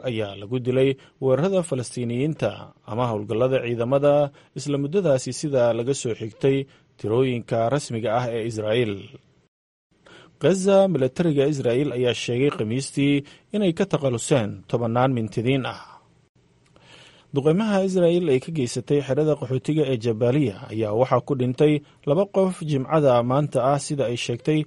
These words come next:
wakaaladda difaaca madaniga ah ee dhulka ay Xamaas maamusho. Weerarkii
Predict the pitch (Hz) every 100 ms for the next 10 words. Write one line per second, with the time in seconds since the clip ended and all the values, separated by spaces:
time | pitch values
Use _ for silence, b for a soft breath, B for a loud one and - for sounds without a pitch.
0 | b b 151 - 156 196 202 202 190 147
1 | - 170 139 123 120 123 147 123 117 123
2 | 131 131 127 - - 123 117 - 120 110
3 | - 107 98 101 131 110 98 95 107 _
4 | _ _ _ _ _ B B B 185 226
5 | 208 208